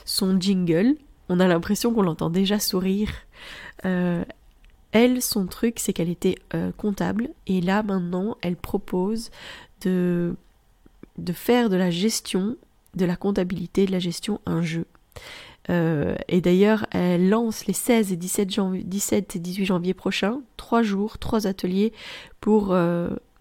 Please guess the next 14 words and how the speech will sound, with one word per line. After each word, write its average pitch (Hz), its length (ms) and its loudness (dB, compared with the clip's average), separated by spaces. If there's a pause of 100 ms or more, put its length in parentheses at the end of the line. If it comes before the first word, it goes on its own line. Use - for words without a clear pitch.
(300)
créer 208 420 4
votre 180 380 0
propre 190 280 -2
business 185 420 -4
plan. - 220 -6 (100)
Alors 165 220 -4
franchement, 214 360 -2
n'hésitez 180 320 0
pas 190 120 -2
à 190 60 0
aller 180 100 0
faire 180 200 -4
un 175 100 -2
tour, 214 360 -2